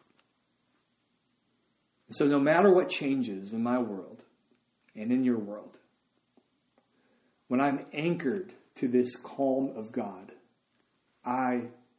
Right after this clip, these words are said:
stay calm. So the very first thing I want you to look at is found in the first chapter, and it's verse eight. And it's probably very familiar,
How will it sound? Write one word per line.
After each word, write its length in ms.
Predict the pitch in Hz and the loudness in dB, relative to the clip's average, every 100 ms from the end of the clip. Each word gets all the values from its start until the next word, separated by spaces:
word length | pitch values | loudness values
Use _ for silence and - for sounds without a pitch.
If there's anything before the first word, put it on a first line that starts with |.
| _ | _
stay 540 | - - 107 98 92 - _ | -12 -6 -6 -6 -10 -18 _
calm. 300 | - 95 - - _ _ _ _ _ _ _ _ _ _ _ _ _ _ _ _ _ _ _ - - - _ - | -20 -18 -20 -20 _ _ _ _ _ _ _ _ _ _ _ _ _ _ _ _ _ _ _ -20 -20 -20 _ 2
So 180 | - 185 | 8 10
the 60 | |
very 240 | 175 240 240 | 12 10 10
first 240 | 226 202 - | 6 6 6
thing 140 | 196 | 8
I 40 | 180 | 8
want 200 | 180 175 | 6 4
you 80 | |
to 60 | 156 | 2
look 280 | 156 160 165 | 2 4 2
at 400 | 147 127 - - _ _ _ _ _ | 2 0 -8 -20 _ _ _ _ _
is 180 | - - | -4 2
found 220 | 202 185 180 | 6 6 6
in 60 | |
the 120 | 170 | 4
first 260 | 185 175 - | 4 4 4
chapter, 580 | 180 151 - 139 120 - - - | 2 2 2 0 0 -4 -16 -8
and 120 | 143 | -6
it's 100 | 139 | -2
verse 220 | 156 143 | 0 2
eight. 240 | 135 107 120 - _ _ _ _ _ _ _ _ _ _ _ _ _ _ _ | 0 -2 -6 -14 _ _ _ _ _ _ _ _ _ _ _ _ _ _ _
And 100 | 120 | -2
it's 100 | 123 | -2
probably 300 | - 156 147 | 2 4 6
very 240 | 135 143 123 | 6 4 4
familiar, 480 | 123 120 117 104 | 0 0 0 -2